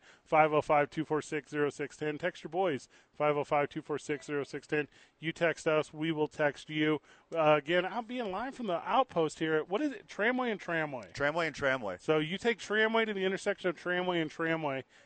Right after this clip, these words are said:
Speaker 1: and you're gonna end up at the outpost, and, uh, it should be a lot of fun.
Speaker 2: It's worth the trip.
Speaker 1: What, what do you mean the trip? It's right here in town.
Speaker 2: Well, I know it's in town, but it's, like, here.
Speaker 1: Well,
Speaker 2: This is, like, the last thing in town.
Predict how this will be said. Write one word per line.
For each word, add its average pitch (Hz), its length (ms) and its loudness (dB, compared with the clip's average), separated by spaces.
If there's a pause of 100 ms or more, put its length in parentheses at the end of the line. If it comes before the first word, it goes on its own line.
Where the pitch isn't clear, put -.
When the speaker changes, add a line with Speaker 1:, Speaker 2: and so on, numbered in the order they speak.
(100)
Speaker 1:
and 147 80 -6
you're 151 100 -2
gonna 165 220 0
end 160 300 -6
up 151 180 -2
at 147 80 -12
the 147 160 -2
outpost, 147 600 2 (500)
and, 147 400 -2
uh, 143 340 2
it 143 100 -2
should 233 120 -10
be 285 60 -6
a 254 40 -4
lot 196 140 -2
of - 40 -8
fun. 139 200 -10 (360)
Speaker 2:
It's 165 280 -4
worth 131 420 -2
the 120 80 -10
trip. 95 420 -8 (580)
Speaker 1:
What, - 120 -2 (120)
what 202 100 -6
do 285 60 2
you 285 60 2
mean 277 120 2
the 175 80 -2
trip? - 360 -4
It's - 160 -6
right 226 120 2
here 294 160 2
in 202 80 -2
town. 226 420 0 (380)
Speaker 2:
Well, 160 100 2
I 214 40 2
know 285 140 4
it's - 140 2
in 135 100 0
town, 190 340 0
but 131 140 0
it's, - 180 -8
like, 117 220 -6
here. 285 380 -4 (760)
Speaker 1:
Well, 185 120 -2
Speaker 2:
This 196 160 -6
is, 269 60 0
like, 226 120 2
the 160 140 2
last 180 320 6
thing 220 280 0
in 123 120 -6
town. 190 380 -2